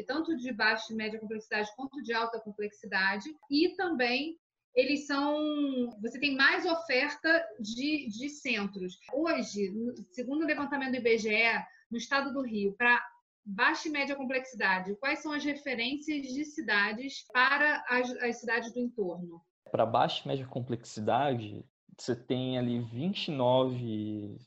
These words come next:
Speaker 2: cidades que são mencionadas como destino principal. Enfim, estão lá espalhadas pelo estado inteiro, em várias regiões. É, eu vou mencionar aqui, mas Angra dos Reis, Araruama,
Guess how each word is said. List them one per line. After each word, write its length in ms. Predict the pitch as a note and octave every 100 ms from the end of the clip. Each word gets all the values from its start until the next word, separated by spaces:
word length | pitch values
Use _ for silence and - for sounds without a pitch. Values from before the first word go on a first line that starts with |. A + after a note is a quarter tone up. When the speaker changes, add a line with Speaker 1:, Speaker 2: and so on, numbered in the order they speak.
| _ -
Speaker 2:
cidades 840 | - B2 G2 G2+ G#2+ C3 D#3 D#3+
que 60 | -
são 160 | A#2+
mencionadas 720 | A2+ A#2 - A2+ A2 A2 G#2+ -
como 280 | A#2+ A2+
destino 560 | A2+ A2 - - A#2 A2+
principal. 960 | - A#2 G#2+ G#2 - G#2 G2+ C3 - -
Enfim, 180 | B2 G2+ - _
estão 540 | - - - B2 B2+ A#2 A#2
lá 140 | A#2
espalhadas 600 | A2+ - A2 A2 A2 G#2
pelo 200 | - G#2+
estado 420 | G#2+ - A2+ B2+
inteiro, 480 | D#3 - G#2+ A2+ C#3+
em 80 | A2+
várias 320 | A2 A2 B2+
regiões. 760 | B2+ A#2+ A2+ G2+ G#2+ D3 - - _ -
É, 720 | A2 G#2 G#2 G2+ G2 G2 F#2
eu 120 | G2+
vou 120 | A2
mencionar 540 | A#2+ B2+ B2+ B2+ A2 A2
aqui, 500 | - - F3+ A#2+ - _ -
mas 340 | - - - _
Angra 240 | C3 D3+ C3
dos 220 | B2 G#2+
Reis, 400 | G#2+ C3 C#3 A#2+
Araruama, 880 | A2+ B2 A#2 A2 C3+ C3+ C3+ C3